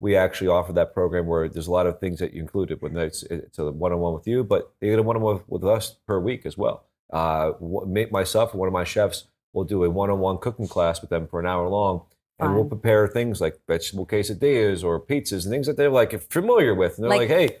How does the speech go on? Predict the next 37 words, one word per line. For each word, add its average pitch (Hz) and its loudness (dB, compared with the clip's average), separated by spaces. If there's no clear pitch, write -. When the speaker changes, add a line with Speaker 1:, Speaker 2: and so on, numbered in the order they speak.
Speaker 2:
kid-friendly 175 0
food. - -2
Speaker 1:
Kid-friendly 196 4
food, 180 4
you 131 2
know, 117 2
maybe, 147 4
like, 127 2
chicken, 123 -2
chicken 135 -2
nuggets, 147 4
but 117 4
he-, 120 -10
healthier 147 2
chicken 135 -4
breast 107 2
nuggets 107 0
that 107 2
are 120 6
gonna 123 4
be 113 0
flavorful. 120 2
Show 143 4
'em 127 2
a 113 2
good 104 0
dip 127 2
or 101 2
a 92 0
sauce 110 4
to 120 -4
pair 117 0
with 113 -2
these 117 -4
things. 117 -4
I'm 110 -6
like, 110 -6